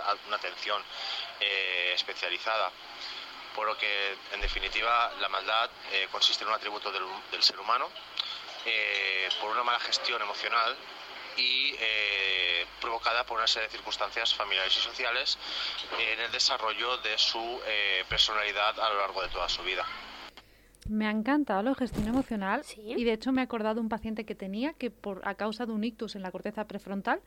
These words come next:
Speaker 2: que es
Speaker 3: Ujú.
Speaker 2: la que te hace
Speaker 3: Toma de
Speaker 2: toma de
Speaker 3: decisiones.
Speaker 2: decisiones, él de repente te insultaba como si no hubiera un mañana. De repente algo le molestaba y como,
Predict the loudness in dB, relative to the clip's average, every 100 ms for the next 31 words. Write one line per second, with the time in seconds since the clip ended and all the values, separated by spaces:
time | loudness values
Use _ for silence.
0 | -14 -10 -2 0 2 0 0 -6 0 2
1 | 4 4 4 0 -2 -6 -4 0 6 6
2 | 6 2 4 4 4 2 0 -4 -20 -20
3 | _ _ -2 2 2 2 0 0 4 8
4 | 8 6 4 4 4 2 0 4 4 4
5 | 2 -2 -2 -2 -2 -4 -4 -8 -10 -10
6 | -4 -2 -2 -2 0 2 4 2 2 0
7 | 0 -4 -4